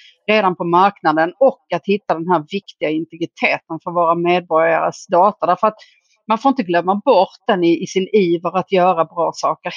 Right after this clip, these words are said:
heller. Därför att vi får samla in oerhört känslig data om medborgarna ens utan att fråga dem.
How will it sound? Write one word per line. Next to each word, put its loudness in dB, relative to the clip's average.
heller. 0
Därför 0
att 0
vi 2
får 0
samla -2
in -4
oerhört 2
känslig -4
data 0
om 0
medborgarna 0
ens -2
utan -6
att -10
fråga 0
dem. -2